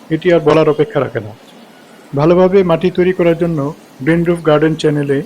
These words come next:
একাধিক ভিডিও আপলোড করা রয়েছে, কিন্তু বিজ্ঞানভিত্তিক কৃষির হাত ধরে ছাদে বা বারান্দায় গাছ লাগানোর জন্য আজকের ভিডিওটিতে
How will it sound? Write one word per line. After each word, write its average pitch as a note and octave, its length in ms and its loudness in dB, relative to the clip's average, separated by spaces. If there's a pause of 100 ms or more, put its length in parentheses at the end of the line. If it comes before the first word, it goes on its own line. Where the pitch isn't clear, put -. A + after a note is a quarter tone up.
(140)
একাধিক F3+ 360 0 (100)
ভিডিও D#3 280 0 (120)
আপলোড C#3+ 340 -2
করা C3+ 180 -2
রয়েছে, B2 340 -6 (540)
কিন্তু F#3 300 2 (760)
বিজ্ঞানভিত্তিক G3 680 0
কৃষির F3 320 0
হাত D#3+ 200 0
ধরে E3+ 200 0 (340)
ছাদে D3+ 300 2 (140)
বা D3+ 120 0
বারান্দায় D#3 480 2
গাছ C#3+ 200 0
লাগানোর D#3+ 320 -2
জন্য D#3 180 -2 (500)
আজকের E3+ 380 -2
ভিডিওটিতে E3+ 560 -2